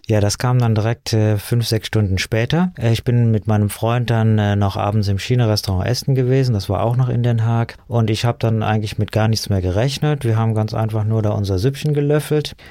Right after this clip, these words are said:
Und ganz plötzlich, sozusagen wie aus heiterem Himmel, bekam ich also sehr starke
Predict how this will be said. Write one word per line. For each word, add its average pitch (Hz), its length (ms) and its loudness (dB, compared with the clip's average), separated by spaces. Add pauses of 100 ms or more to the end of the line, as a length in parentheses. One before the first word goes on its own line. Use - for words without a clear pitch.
(340)
Und 110 320 0
ganz 139 380 0
plötzlich, 127 720 -2
sozusagen 110 640 0
wie 117 100 2
aus 110 160 -2
heiterem 107 340 0
Himmel, 120 300 2
bekam 117 440 0
ich 113 140 -4
also 104 220 0
sehr 101 200 0
starke 101 600 -2